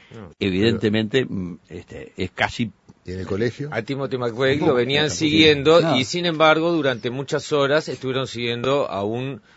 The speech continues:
Speaker 1: a alguien con pinta de musulmán, a ver quién había volado el edificio de Oklahoma. Resultó ser Timothy McVeigh. Pelirrojo, este, o algo rubiecito, este,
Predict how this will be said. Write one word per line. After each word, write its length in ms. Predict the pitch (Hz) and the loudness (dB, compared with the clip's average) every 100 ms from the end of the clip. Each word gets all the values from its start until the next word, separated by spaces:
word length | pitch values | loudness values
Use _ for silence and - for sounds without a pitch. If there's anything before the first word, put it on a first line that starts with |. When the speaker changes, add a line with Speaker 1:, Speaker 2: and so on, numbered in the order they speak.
| _ | _
Speaker 1:
a 200 | - 107 | 0 4
alguien 280 | 120 139 151 | 4 2 -2
con 180 | 127 110 | -2 -4
pinta 260 | 127 117 | -2 0
de 80 | 117 | 0
musulmán, 680 | 107 - 110 156 170 110 92 | 0 -6 -6 0 0 0 -4
a 80 | 107 | -2
ver 140 | 107 | -2
quién 160 | 110 107 | -2 -4
había 280 | 107 107 101 | -2 -2 -2
volado 340 | 104 104 101 | -2 -2 -2
el 80 | 98 | -2
edificio 380 | 98 101 95 98 | -6 -8 -8 -8
de 40 | |
Oklahoma. 540 | 90 90 - 87 90 | -8 -12 -10 -10 -10
Resultó 420 | 80 90 85 - 95 | -12 -16 -14 -12 -10
ser 300 | - 107 131 | -4 -4 -6
Timothy 420 | 127 95 90 85 | -10 -10 -10 -12
McVeigh. 460 | 87 98 165 113 82 _ - - _ _ _ _ - _ | -14 -6 -4 -4 -8 _ -20 -20 _ _ _ _ -20 _
Pelirrojo, 840 | - 95 95 131 147 - 92 85 87 | -8 -6 -4 0 0 -2 -10 -10 -12
este, 240 | 85 - | -12 -10
o 80 | 92 | -8
algo 260 | 95 95 95 | -6 -6 -6
rubiecito, 840 | 101 98 95 - 135 113 101 95 | -8 -8 -10 -8 -6 -2 -2 -2
este, 500 | 90 - 90 85 | -4 -8 -12 -12